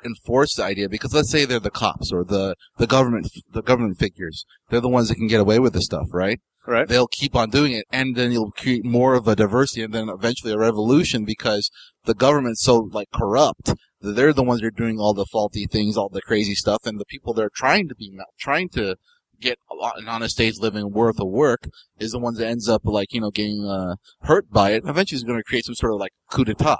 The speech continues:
Speaker 2: So the, you, you think this will make, create a corrupt government?
Speaker 1: Yes, I think so, because the only people that can get away with it are the people that are enforcing the go-,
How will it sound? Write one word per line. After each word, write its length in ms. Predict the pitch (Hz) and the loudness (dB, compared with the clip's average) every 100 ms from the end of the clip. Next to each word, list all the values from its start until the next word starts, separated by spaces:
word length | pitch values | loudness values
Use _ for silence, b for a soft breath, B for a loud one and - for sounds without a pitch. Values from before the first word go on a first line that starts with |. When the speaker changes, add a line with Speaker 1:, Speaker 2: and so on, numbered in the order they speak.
| _ _ | _ _
Speaker 2:
So 220 | - 170 | -2 -2
the, 160 | 156 160 151 | 2 2 2
you, 100 | 165 | -2
you 140 | 160 | 0
think 160 | 170 180 | 2 2
this 140 | 165 | 2
will 240 | 165 143 139 _ _ 143 | 4 4 2 _ _ -4
make, 220 | 151 - _ _ | -4 -4 _ _
create 220 | - 160 151 | 0 4 4
a 60 | |
corrupt 320 | - 139 139 | 4 0 0
government? 480 | 120 120 156 180 208 - _ | 0 2 2 0 -2 -8 _
Speaker 1:
Yes, 440 | 220 277 185 - - | -4 0 0 0 -4
I 120 | 131 | -4
think 180 | 165 156 | -2 0
so, 160 | 214 | 0
because 240 | 120 - 139 | 0 -4 0
the 60 | |
only 120 | 139 135 | 0 0
people 220 | 135 156 | -2 0
that 140 | 135 | 0
can 160 | 147 127 | 0 0
get 100 | 127 | 2
away 180 | 123 180 | 4 6
with 160 | 143 | 6
it 40 | 110 | 2
are 20 | |
the 60 | - | -6
people 180 | 131 | -2
that 60 | 131 | -2
are 40 | |
enforcing 440 | 135 170 208 - 135 | -2 2 2 2 -2
the 80 | |
go-, 100 | 104 | -2